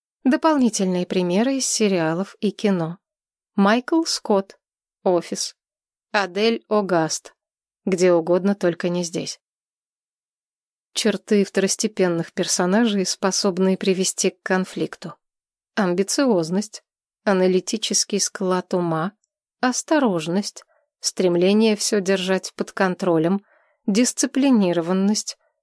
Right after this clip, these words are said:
трудолюбие, скованность, нервозность, чрезмерное любопытство, организованность, стремление к правильности, ответственность, здравомыслие.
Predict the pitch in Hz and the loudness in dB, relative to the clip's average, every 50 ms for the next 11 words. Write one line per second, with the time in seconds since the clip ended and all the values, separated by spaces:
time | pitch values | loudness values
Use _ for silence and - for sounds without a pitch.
0 | _ _ _ - 185 175 165 160 185 208 214 196 190 175 165 156 151 175 185 202 | _ _ _ -4 -2 -2 0 0 2 2 2 2 2 0 0 0 2 2 2 2
1 | 208 214 220 _ _ _ _ _ _ _ - - - - - - 254 226 190 165 | 2 -2 -6 _ _ _ _ _ _ _ -2 -2 -2 -2 -2 0 0 0 2 2
2 | 170 180 185 190 196 208 214 - - - - - _ _ _ _ _ _ _ - | 0 0 2 2 2 2 0 -2 -6 -8 -16 -18 _ _ _ _ _ _ _ 2
3 | 202 208 220 262 302 302 262 220 202 175 165 165 160 156 175 190 208 - - - | 4 4 4 4 4 2 0 0 0 2 2 0 0 0 -2 -2 -2 -2 -6 -10
4 | - - _ _ _ _ _ _ _ _ _ _ - - 233 220 226 208 202 208 | -16 -18 _ _ _ _ _ _ _ _ _ _ 0 2 4 4 4 2 2 2
5 | 220 220 220 220 220 214 208 202 202 202 202 208 208 190 175 190 180 - _ - | 4 4 4 4 2 2 4 4 4 4 4 4 2 2 2 0 0 0 _ -2
6 | - - - - - 185 196 233 233 - _ _ _ _ _ _ _ _ - 226 | -2 -2 -2 -6 -4 -2 -2 -2 -2 -6 _ _ _ _ _ _ _ _ 0 0
7 | 233 226 208 254 254 262 277 262 220 208 190 175 165 160 175 185 196 208 226 247 | 0 2 2 2 4 4 4 4 2 2 2 2 4 2 2 2 2 2 2 2
8 | 240 - - - - _ - - - - 202 190 180 180 185 196 196 190 190 180 | 0 -2 -8 -14 -14 _ -8 -6 -2 0 0 2 2 2 2 2 2 2 0 0
9 | 175 - - - 202 185 175 160 156 160 175 170 175 190 208 220 - - - - | -2 -6 -6 -4 0 0 2 2 2 0 0 0 0 0 0 -2 -2 -4 -4 -4
10 | 262 262 - _ _ _ _ _ _ _ - 254 247 - 208 170 170 185 165 156 | -4 -4 -6 _ _ _ _ _ _ _ -2 -2 -2 -2 -8 -2 0 0 0 0
11 | - - - 190 196 196 202 208 220 - - - - _ _ _ _ _ 226 202 | 0 -4 -4 -2 -2 0 0 0 -2 -4 -8 -12 -18 _ _ _ _ _ -4 -4
12 | 180 202 226 233 214 214 220 208 190 170 151 - - - - 156 147 156 | -2 0 0 0 2 2 0 0 0 -2 -2 -4 -4 -4 -4 -10 -18 -18